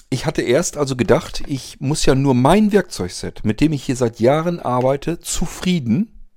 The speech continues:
Das muss ich ja nur ins Sortiment nehmen. Einf-, also einfach mal nur mal geguckt, wird das noch so angeboten? Kann man das noch so kaufen? Ja, kann ich noch bekommen. Ist sogar ein Stückchen günstiger, als es früher war. Also alles super.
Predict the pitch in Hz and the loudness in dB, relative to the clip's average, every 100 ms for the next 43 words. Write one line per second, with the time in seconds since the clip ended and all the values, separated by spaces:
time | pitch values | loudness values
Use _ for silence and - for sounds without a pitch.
0 | _ - 117 - 143 139 127 127 123 131 | _ -6 -6 -6 -6 -8 -6 -4 -4 -6
1 | 120 123 117 120 117 67 73 64 - 107 | -4 -4 -4 -6 -6 -6 -10 -10 -4 -4
2 | 117 - 113 110 135 151 139 131 123 117 | -4 -4 -4 0 0 0 -2 0 2 4
3 | 107 92 - 214 - - - - _ _ | 4 2 -2 -2 -8 -20 -20 -20 _ _
4 | - 131 123 123 - - 170 185 175 180 | 2 2 2 -2 0 0 0 0 -2 -2
5 | 147 139 135 117 110 107 - 90 - 90 | -2 0 2 2 0 -4 -8 -10 -8 -6
6 | 98 - 101 104 104 117 165 - 110 - | -6 -2 -4 2 4 4 0 -6 -8 -8
7 | 101 - - 85 90 190 - - - _ | -12 -12 -10 -10 -8 -10 -12 -20 -20 _
8 | - - 113 110 - 110 - 98 95 196 | -12 -4 0 0 0 -6 -6 -4 0 0
9 | - - 90 90 - _ - 95 - 82 | -2 -6 -4 -4 -6 _ -10 -10 -8 2
10 | - - 90 82 95 180 160 113 123 - | 2 2 -4 -2 -2 0 -2 -2 -6 2
11 | 135 127 - 170 233 254 | 2 2 0 6 6 6